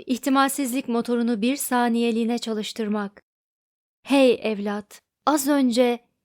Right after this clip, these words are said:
hepimizin hayatını kurtardığını biliyorsun değil mi?"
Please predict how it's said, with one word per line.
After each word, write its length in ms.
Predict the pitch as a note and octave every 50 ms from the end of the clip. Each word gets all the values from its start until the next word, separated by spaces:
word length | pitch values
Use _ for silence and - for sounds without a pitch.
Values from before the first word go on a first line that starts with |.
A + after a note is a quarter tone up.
| _
hepimizin 540 | _ - D#4 - F4 D4+ C#4+ C#4 G#3+ C4+ C4
hayatını 540 | B3+ B3+ C4 B3+ B3+ B3 B3+ - B3+ B3+ B3+
kurtardığını 680 | - B3+ A#3+ - B3+ B3+ B3 B3 G3+ A#3+ B3 A#3 A#3+ G3+
biliyorsun 680 | A#3+ A3 B3+ C4+ C4+ B3+ A#3+ A3+ - - A#3+ A3+ A3+
değil 240 | A3 A#3 A#3 C4 C#4
mi?" 240 | C4+ C4 A#3+ A#3